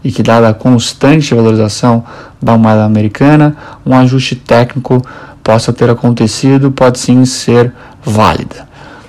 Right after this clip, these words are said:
Ao fim da semana, a moeda brasileira fechou cotada aos cinco reais e cinquenta e um centavos,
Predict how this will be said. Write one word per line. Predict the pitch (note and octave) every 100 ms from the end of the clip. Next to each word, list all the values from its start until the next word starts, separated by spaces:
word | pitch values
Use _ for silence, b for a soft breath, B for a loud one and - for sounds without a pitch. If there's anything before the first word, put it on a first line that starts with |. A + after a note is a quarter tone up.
| -
Ao | G#2
fim | B2+
da | B2
semana, | A2 A#2 A#2+ C3+ C#3+ C3+ B2+
a | -
moeda | A#2 A#2 A#2
brasileira | A#2 A2+ A#2 A#2 B2+ C3
fechou | B2 A#2 - C3
cotada | B2+ A#2+ - B2 B2+ B2 B B B B
aos | - A2+ A2+ -
cinco | F#3 -
reais | C3 B2 B2+
e | B2
cinquenta | A#2 B2 A#2+ A#2 -
e |
um | A2+ G#2+
centavos, | - G#2+ C3+ D3 D3+ -